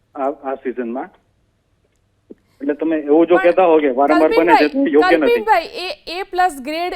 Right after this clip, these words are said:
Speaker 2: જેને મળ્યો હોય છે યુનિવર્સિટીમાં, એમાં આવું થાય કેટલું યોગ્ય?
Speaker 1: ના, એ યોગ્ય બિલકુલ ના કહેવાય, જસ્ટિફાય કરવાની કોઈ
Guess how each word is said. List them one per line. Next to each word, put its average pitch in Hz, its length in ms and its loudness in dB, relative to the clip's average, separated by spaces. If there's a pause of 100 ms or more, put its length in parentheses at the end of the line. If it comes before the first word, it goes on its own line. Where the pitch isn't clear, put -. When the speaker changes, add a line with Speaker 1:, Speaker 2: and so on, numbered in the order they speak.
(120)
Speaker 2:
જેને 311 260 -4
મળ્યો 302 360 -4
હોય 294 180 -2
છે 302 120 -10
યુનિવર્સિટીમાં, 269 960 -8
એમાં 381 260 -2
આવું 415 160 0
થાય 381 260 0
કેટલું 294 300 -10
યોગ્ય? 202 380 -12 (1300)
Speaker 1:
ના, 170 120 4
એ 180 100 6
યોગ્ય 151 340 4
બિલકુલ 185 400 4
ના 185 100 4
કહેવાય, 180 340 6
જસ્ટિફાય 165 480 2
કરવાની 180 280 2
કોઈ 185 300 4